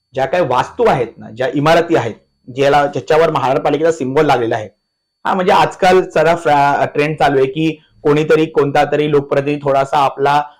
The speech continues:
म्हणजे सत्तर लाखाची जर ती इमारत बांधायची असेल, दैनंदिन बाजार असेल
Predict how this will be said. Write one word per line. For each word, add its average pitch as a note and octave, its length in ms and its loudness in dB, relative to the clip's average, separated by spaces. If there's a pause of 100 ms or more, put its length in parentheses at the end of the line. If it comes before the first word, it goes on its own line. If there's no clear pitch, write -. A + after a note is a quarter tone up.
म्हणजे C#3 220 0
सत्तर D#3 320 -2
लाखाची D3+ 420 0
जर D#3 160 0
ती D#3+ 260 -4
इमारत D3 260 0
बांधायची C#3 440 -2
असेल, C#3+ 320 -2
दैनंदिन C#3+ 360 -8
बाजार C3+ 260 0
असेल C3 320 -4